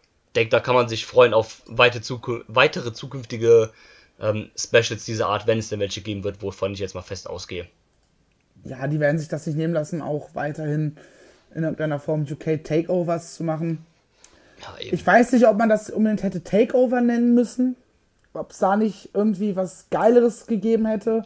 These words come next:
Speaker 1: Ja, vielleicht
Speaker 2: Was
Speaker 1: auch, um es ein bisschen
Speaker 2: N X T
Speaker 1: vom
Speaker 2: U K, genau, was N X T U K von N X T U S, so nenne ich's jetzt einfach mal, ein bisschen, bisschen weiter, ja,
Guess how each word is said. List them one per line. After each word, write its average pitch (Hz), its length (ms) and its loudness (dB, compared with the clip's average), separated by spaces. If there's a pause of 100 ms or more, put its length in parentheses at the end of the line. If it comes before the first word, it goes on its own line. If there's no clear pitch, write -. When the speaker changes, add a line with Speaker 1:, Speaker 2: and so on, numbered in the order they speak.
Speaker 1:
Ja, 101 200 -6
vielleicht 185 280 2
Speaker 2:
Was 117 80 4
Speaker 1:
auch, 107 40 -2
um 120 180 2
es 117 120 -4
ein 226 120 8
bisschen 233 100 6
Speaker 2:
N - 20 0
X 117 100 -6
T 247 60 6
Speaker 1:
vom 208 120 6
Speaker 2:
U 202 40 2
K, - 160 -4 (600)
genau, 220 360 10
was 208 160 4
N 220 160 0
X - 160 -4
T 202 140 0
U 196 60 -2
K 214 300 6
von 208 300 2
N 214 200 -2
X 185 260 -6
T 214 400 0 (460)
U 185 180 4
S, - 500 0 (680)
so - 140 -2
nenne 220 200 10
ich's - 120 2
jetzt 233 140 -2
einfach 208 300 -2
mal, 196 340 0 (580)
ein 185 140 0
bisschen, 180 560 -2 (100)
bisschen 175 260 -6
weiter, 160 500 -2
ja, 131 320 -8